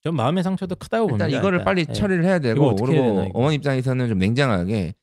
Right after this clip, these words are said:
Speaker 1: 음.
Speaker 2: 얘가 지금 영재였다는 생각, 학습했다는 생각을
Speaker 1: 맞아요.
Speaker 2: 버리시고
Speaker 1: 네.
Speaker 2: 그냥 아, 선행을 좀 타이트하게 했다, 수학과학에 대해서.
Speaker 1: 음.
Speaker 2: 그러니까 요 정도로 인식하시고 그냥 일반고에, 그냥 일반고자 다니는 거잖아요.
Speaker 1: 예, 예.
Speaker 2: 그러니까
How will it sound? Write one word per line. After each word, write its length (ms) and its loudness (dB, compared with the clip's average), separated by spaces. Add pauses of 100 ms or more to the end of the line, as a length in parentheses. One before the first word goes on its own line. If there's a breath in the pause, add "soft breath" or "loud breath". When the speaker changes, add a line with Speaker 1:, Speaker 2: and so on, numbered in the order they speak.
Speaker 1:
음. 280 -12
Speaker 2:
얘가 280 2
지금 260 -2
영재였다는 1300 0
생각, 420 -6
학습했다는 600 -4
생각을 280 0
Speaker 1:
맞아요. 140 0
Speaker 2:
버리시고 500 -2
Speaker 1:
네. 40 -2
Speaker 2:
그냥 200 0 (280)
아, 100 -4
선행을 500 -2
좀 300 -4 (420)
타이트하게 420 0
했다, 180 -2
수학과학에 600 2
대해서. 300 0
Speaker 1:
음. 280 -6
Speaker 2:
그러니까 200 -2
요 40 2
정도로 360 2
인식하시고 720 0
그냥 320 0 (220)
일반고에, 920 2
그냥 140 0
일반고자 420 0
다니는 340 -4
거잖아요. 360 -2
Speaker 1:
예, 100 0
예. 40 -6
Speaker 2:
그러니까 260 -4